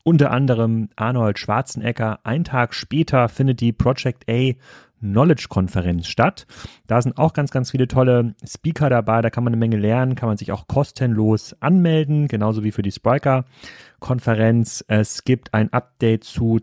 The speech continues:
Zoo Plus. Wir gucken uns die Zahlen von Mister Spex an. Wir schauen auf die Performance von Mai Theresa und wir versuchen zu bewerten, ob das, was Mate Punkt com macht, eigentlich gut ist oder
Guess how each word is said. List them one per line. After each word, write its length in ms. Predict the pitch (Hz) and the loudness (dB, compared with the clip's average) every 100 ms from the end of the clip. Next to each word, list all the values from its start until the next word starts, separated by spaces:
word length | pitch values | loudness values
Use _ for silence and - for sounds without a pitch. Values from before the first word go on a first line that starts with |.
| - | -2
Zoo 240 | - 107 | -2 -2
Plus. 400 | - 156 175 - | 2 2 2 -2
Wir 60 | - | -4
gucken 260 | 127 120 | -4 -2
uns 120 | 117 | -2
die 100 | 110 | -4
Zahlen 260 | - 110 110 | -6 -4 -2
von 140 | 104 | 0
Mister 240 | 113 - 120 | 0 -2 -4
Spex 340 | - 139 - | -2 -6 -4
an. 260 | - 120 120 | -2 0 2
Wir 140 | 110 | 0
schauen 440 | - 117 117 117 - | 0 0 2 2 0
auf 240 | 110 110 | -2 -2
die 120 | - | -4
Performance 540 | - 110 - 123 120 - | -2 -2 0 2 2 2
von 260 | 113 113 - | 2 2 0
Mai 240 | 110 117 | 0 2
Theresa 640 | - - 127 180 170 160 160 - - - - - | 2 0 2 4 6 4 2 -4 -20 -20 -18 0
und 280 | 143 151 127 | 0 2 -2
wir 80 | |
versuchen 340 | 131 117 127 123 | 0 0 0 -4
zu 160 | - | -2
bewerten, 500 | 107 101 107 110 120 | -2 2 2 2 -4
ob 280 | - 107 - | -2 -2 -2
das, 200 | 110 - | -6 -2
was 280 | 101 - - | -4 -4 -2
Mate 400 | 95 110 175 - - | 2 2 2 -4 -2
Punkt 240 | 104 - | -2 -2
com 360 | - 104 98 85 - | -4 -2 -2 -4 -8
macht, 440 | 104 120 147 - | 0 0 0 -4
eigentlich 380 | 110 117 117 - | -2 0 -2 -4
gut 240 | 175 208 | -4 -2
ist 340 | 196 208 - - - - - - - - | 2 0 -2 -20 -20 -20 -20 -20 -14 0
oder 440 | 147 147 139 131 | 4 4 4 0